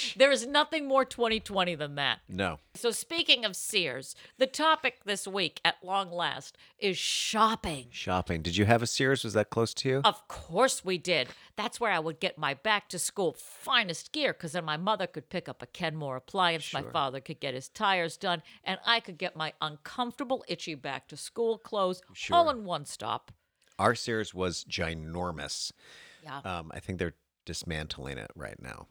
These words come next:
Speaker 2: but it
Speaker 1: Yeah.
Speaker 2: was huge.
Speaker 1: It's sad to see the giants
Speaker 2: <clears throat>
Speaker 1: fall. However, I cannot shop online. I am not an online shopper of clothing.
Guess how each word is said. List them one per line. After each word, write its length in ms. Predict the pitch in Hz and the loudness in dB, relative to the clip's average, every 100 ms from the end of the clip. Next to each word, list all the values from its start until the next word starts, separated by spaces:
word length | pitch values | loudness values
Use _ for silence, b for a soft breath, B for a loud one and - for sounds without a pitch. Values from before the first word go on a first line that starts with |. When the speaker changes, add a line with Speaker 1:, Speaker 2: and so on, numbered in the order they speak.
| - | -4
Speaker 2:
but 100 | 190 | -2
it 60 | |
Speaker 1:
Yeah. 60 | 269 | 0
Speaker 2:
was 80 | 220 | -4
huge. 880 | - - - 226 147 82 65 - - | -6 -4 0 6 8 8 2 -8 -4
Speaker 1:
It's 180 | 240 240 | -2 0
sad 300 | - 339 330 | 2 4 4
to 80 | 185 | 2
see 160 | - 220 | -2 -2
the 120 | 165 | -4
giants 500 | 135 175 165 170 110 | 0 2 4 2 0
Speaker 2:
<clears throat> 80 | - | -4
Speaker 1:
fall. 300 | 143 113 _ _ _ _ _ | -2 -4 _ _ _ _ _
However, 640 | - 240 277 262 - - _ _ _ _ _ _ _ _ | -4 2 2 2 -2 -14 _ _ _ _ _ _ _ _
I 220 | - 220 233 | 2 2 2
cannot 420 | - 247 233 - | -6 -4 -4 -4
shop 320 | - 190 170 | -6 -8 -6
online. 420 | 160 147 127 90 - _ _ _ _ _ _ _ _ _ _ _ - | -8 -8 -10 -14 -16 _ _ _ _ _ _ _ _ _ _ _ -2
I 100 | 196 | -2
am 200 | 196 190 | -2 -6
not 240 | 208 214 | -6 -6
an 120 | 226 208 | -8 -6
online 600 | 190 190 180 170 165 170 | -2 -2 -2 -6 -8 -8
shopper 500 | - 185 165 170 147 | -8 -4 -4 -4 -6
of 160 | - | -6
clothing. 600 | - - 156 131 - 69 | -16 -12 -6 -6 -6 -18